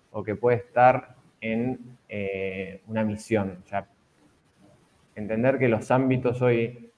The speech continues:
eh, han, han cambiado, vivimos nuevas realidades y, bueno, entendiendo y caminando esas realidades es de donde nos pueden surgir muchas ideas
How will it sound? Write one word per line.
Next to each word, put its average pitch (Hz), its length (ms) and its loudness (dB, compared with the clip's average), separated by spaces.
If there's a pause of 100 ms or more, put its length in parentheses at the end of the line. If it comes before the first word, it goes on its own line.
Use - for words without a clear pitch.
(220)
eh, 110 160 -8
han, 104 1000 0
han 113 200 -2
cambiado, 135 920 6
vivimos 113 580 -2 (420)
nuevas 117 300 8
realidades 120 720 6
y, 107 100 -4
bueno, 104 360 -2
entendiendo 110 720 2
y 120 80 0
caminando 110 560 2
esas 110 220 -2
realidades 117 680 4
es 101 120 -6
de 107 100 -2
donde 101 280 -4
nos 98 100 -12 (100)
pueden 110 220 -2
surgir 110 540 -8 (520)
muchas 110 400 2
ideas 117 540 6